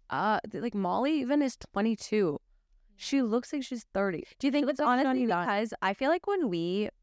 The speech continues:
Speaker 2: were younger, like, no one was getting fillers. Like, no one was getting their lips done. No one was getting, like, anything injected in their face. No one was really getting Botox. And, like,
Speaker 1: No one was
Speaker 2: you
Speaker 1: even
Speaker 2: get
Speaker 1: really
Speaker 2: that
Speaker 1: wearing
Speaker 2: makes you
Speaker 1: that
Speaker 2: look
Speaker 1: much makeup, I feel like.
Speaker 2: Yeah.
Speaker 1: It's not as intense. Like,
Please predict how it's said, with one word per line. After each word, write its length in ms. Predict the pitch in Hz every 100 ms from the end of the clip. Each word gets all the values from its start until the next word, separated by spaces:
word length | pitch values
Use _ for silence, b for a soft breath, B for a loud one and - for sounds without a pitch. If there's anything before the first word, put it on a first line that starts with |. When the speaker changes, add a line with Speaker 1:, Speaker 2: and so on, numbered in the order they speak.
| _
Speaker 2:
were 240 | 175 185
younger, 380 | 180 165 165 196
like, 200 | 196 180 -
no 360 | 180 175 185 190
one 220 | 220 226
was 100 | 233
getting 320 | 208 196 190
fillers. 460 | 190 - - - 185
Like, 120 | 175
no 180 | 180 190
one 80 | 233
was 100 | 240
getting 140 | 269
their 80 | 285
lips 180 | 226 -
done. 140 | 214
No 120 | 185
one 100 | 180
was 100 | 196
getting, 220 | 202 220 214
like, 140 | 214
anything 320 | - 185 202 196
injected 380 | 190 180 -
in 60 | 185
their 100 | 180
face. 240 | - 170
No 80 | 185
one 100 | 190
was 100 | 214
really 120 | 220 220
getting 240 | 214 208
Botox. 520 | 185 175 - 175 -
And, 80 | 185
like, 60 | 202
Speaker 1:
No 60 |
one 80 | 302
was 120 | 370
Speaker 2:
you 60 | 330
Speaker 1:
even 80 | 330
Speaker 2:
get 100 | 226
Speaker 1:
really 160 | 214 254
Speaker 2:
that 80 |
Speaker 1:
wearing 160 | 240 240
Speaker 2:
makes 80 | 247
you 40 |
Speaker 1:
that 60 | 226
Speaker 2:
look 60 | 226
Speaker 1:
much 160 | -
makeup, 400 | 160 151 233 214
I 80 | 139
feel 140 | 151 147
like. 140 | 151
Speaker 2:
Yeah. 80 | 160
Speaker 1:
It's 160 | 185 -
not 200 | 190 -
as 300 | - 170 170
intense. 500 | 165 156 - 147 127
Like, 160 | 147 143